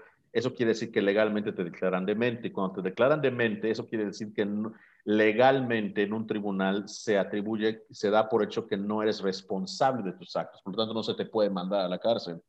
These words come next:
En el contrario, lo que pasa ahí es que te envían a una institución mental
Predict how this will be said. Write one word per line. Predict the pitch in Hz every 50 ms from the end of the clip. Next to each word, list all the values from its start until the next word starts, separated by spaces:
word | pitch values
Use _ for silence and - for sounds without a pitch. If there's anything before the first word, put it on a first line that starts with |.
| _ _ _ _ _ - -
En | 104 104
el | 104 -
contrario, | 104 101 95 98 104 110 110 110 104 92
lo | 90 90
que | - 92
pasa | - - 110 110 - - 147
ahí | 147 135 123 143 147 - - _ _
es | - - -
que | - -
te | - 113
envían | 101 98 95 101 107 101 98
a | 95
una | 98 104 95
institución | 98 101 - 104 92 117 107 120
mental | 131 131 127 - 107 101 104 110 104